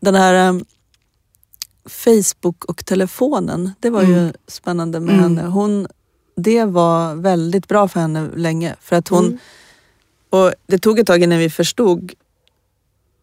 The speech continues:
Speaker 1: vad det var. Liksom. Men när hon kunde lägga upp bilder så såg hon ju det. Då hon la ju upp minnen, liksom, på Facebook.
Speaker 3: Mm.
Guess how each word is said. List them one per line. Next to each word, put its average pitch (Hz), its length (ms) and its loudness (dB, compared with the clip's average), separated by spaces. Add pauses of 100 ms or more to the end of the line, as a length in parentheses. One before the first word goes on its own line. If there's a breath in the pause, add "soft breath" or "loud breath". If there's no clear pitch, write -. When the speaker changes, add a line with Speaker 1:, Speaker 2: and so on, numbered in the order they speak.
(760)
Speaker 1:
vad 180 180 2
det 208 80 4
var. 202 320 2
Liksom. 165 300 0
Men 196 160 4
när 208 140 6
hon 220 240 4
kunde 220 260 4
lägga 190 240 4
upp - 300 -2
bilder 202 460 2
så 185 200 -2
såg 233 460 2
hon 160 140 -2
ju 160 60 -4
det. 160 200 -6 (120)
Då 185 80 -4
hon 190 340 0
la 208 220 2
ju 202 120 4
upp - 260 -4
minnen, 190 520 0
liksom, 151 400 -8
på 170 220 -8
Facebook. - 540 -10
Speaker 3:
Mm. 254 280 -8